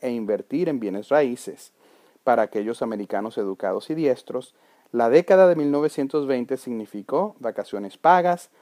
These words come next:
pensiones y beneficios adicionales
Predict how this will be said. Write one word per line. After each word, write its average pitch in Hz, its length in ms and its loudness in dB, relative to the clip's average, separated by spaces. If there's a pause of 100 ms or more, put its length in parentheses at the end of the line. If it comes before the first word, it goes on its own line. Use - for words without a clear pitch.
(140)
pensiones 175 800 -4
y 127 120 -8
beneficios 113 600 -8
adicionales 143 720 -4